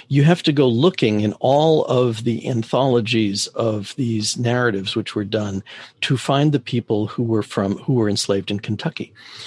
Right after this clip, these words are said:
And sometimes you just, they, they only mention Kentucky one or two times. And so if you're just looking for keyword searching, they're hard to find. So that's why what we've done, the scholarship that went into this, which, by the way, we worked with Spalding University with, uh, several of, a class of,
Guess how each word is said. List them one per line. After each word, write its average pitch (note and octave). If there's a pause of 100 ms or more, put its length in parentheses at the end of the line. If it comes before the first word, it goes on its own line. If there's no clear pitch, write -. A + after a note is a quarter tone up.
(140)
And -
sometimes D#3
you A#2+
just, C3
they, C3
they -
only C#3+
mention C#3
Kentucky A#2
one A#2
or A2+
two A2
times. G2+ (500)
And A#2+
so B2+
if A2
you're B2+
just -
looking C3
for G#2+
keyword C3+
searching, G#2+
they're G2
hard G#2
to A2
find. F#2+
So -
that's C#3+
why C3 (240)
what B2+
we've C3
done, A#2+ (420)
the A#2
scholarship B2
that B2
went A#2
into A#2+
this, -
which, -
by C#3
the C3+
way, B2+
we A#2+
worked C3
with D3
Spalding C3
University A#2+
with, G2
uh, A2
several A#2
of, A2
a A#2+
class C3
of, G#2